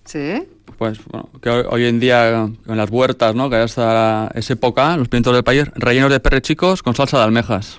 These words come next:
Speaker 1: Ay, por Dios, qué rico, por Dios.
Speaker 2: Ahora, bueno, s-, perrechico no hay, ¿no? Pero bueno, si hay gente que lo tiene, los tiene congelados o pueden hacer con setas o con hongos, lo que sea.
Speaker 1: Ujú.
Speaker 2: ¿Eh? Pero bueno,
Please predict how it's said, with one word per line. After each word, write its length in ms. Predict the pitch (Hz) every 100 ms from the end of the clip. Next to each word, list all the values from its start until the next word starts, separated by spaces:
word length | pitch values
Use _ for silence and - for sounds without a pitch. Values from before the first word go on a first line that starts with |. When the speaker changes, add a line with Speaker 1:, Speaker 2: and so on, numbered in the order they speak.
| -
Speaker 1:
Ay, 120 | 190
por 180 | - 127
Dios, 300 | 151 - - - -
qué 100 | 156
rico, 300 | 147 170 143
por 140 | - -
Dios. 280 | 190 175 - - - - -
Speaker 2:
Ahora, 180 | 120 123
bueno, 300 | 131 107 95
s-, 160 | - - - - _ -
perrechico 420 | 110 107 120 135
no 140 | 143
hay, 140 | 156 156
¿no? 180 | 170
Pero 180 | 214 127
bueno, 320 | 123 117 - - _ - 151
si 80 | - -
hay 100 | 95
gente 220 | 113 113 127
que 40 |
lo 120 | 123
tiene, 240 | 131 123 123
los 160 | 113
tiene 200 | 135 123
congelados 760 | 120 113 113 139 143 135 135 131
o 560 | 123 120 120 117 107 - - - - - - - - -
pueden 160 | 117
hacer 160 | - 110
con 160 | 107
setas 640 | 104 143 - 147 160 160 156
o 100 | 117
con 160 | 113 131
hongos, 540 | 147 147 151 156 -
lo 80 | -
que 120 | 107
sea. 220 | - 110 -
Speaker 1:
Ujú. 420 | 165 165 151 190 381 _ -
Speaker 2:
¿Eh? 80 | - - _ - - _
Pero 140 | 113 117
bueno, 240 | 123